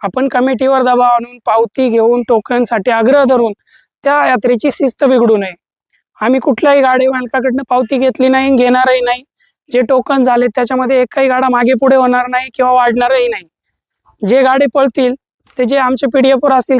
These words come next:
तसेच पळतील. आणि कोणीही गाडा मालक असेल ज्याला आमच्याकडनं टोकन दिलंय त्या गाडे मालकाने, "मला टोकन भेटले म्हणजे मी कधीही घाटात जाईल, माझा गाडा खूप नावाजलेला आहे, मला घेतलं जाईल,"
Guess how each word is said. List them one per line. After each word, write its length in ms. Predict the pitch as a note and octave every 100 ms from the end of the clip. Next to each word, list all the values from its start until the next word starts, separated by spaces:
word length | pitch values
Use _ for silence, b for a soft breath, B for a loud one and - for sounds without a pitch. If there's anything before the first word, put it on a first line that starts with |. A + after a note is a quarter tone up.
| D4
तसेच 280 | C4+ C#4+ -
पळतील. 360 | A3+ F#3 F#3+ - _ _ _ _ _
आणि 160 | G#3+ B3
कोणीही 320 | - D4 F4 F4
गाडा 240 | C#4 C4+
मालक 280 | C4 B3+ B3
असेल 260 | A3+ A#3
ज्याला 220 | A3 A#3 A#3+
आमच्याकडनं 440 | A#3 A3+ A3+ A#3+ A3
टोकन 360 | A3+ - A#3+
दिलंय 260 | A3+ G#3+ F3 - _ _ _ _ _ _
त्या 160 | D4 D4
गाडे 240 | C4+ B3
मालकाने, 420 | A#3+ A3 - A3+
"मला 200 | A#3 A#3 B3
टोकन 320 | A#3+ A3+ B3+ A#3+
भेटले 300 | A3+ A#3+ A#3+
म्हणजे 220 | A#3 A#3+
मी 100 | A#3+ -
कधीही 300 | A#3 D4 D4
घाटात 280 | B3+ B3 G#3+
जाईल, 320 | A#3 A#3 G#3+ -
माझा 260 | A3+ A3+ A#3+
गाडा 240 | A#3 A#3 A#3+
खूप 120 | B3 -
नावाजलेला 600 | A#3 A3+ B3 B3+ C4 C4+
आहे, 100 | C4
मला 160 | A#3+ B3
घेतलं 300 | A#3+ C4+ D#4
जाईल," 260 | C#4+ A#3+ G3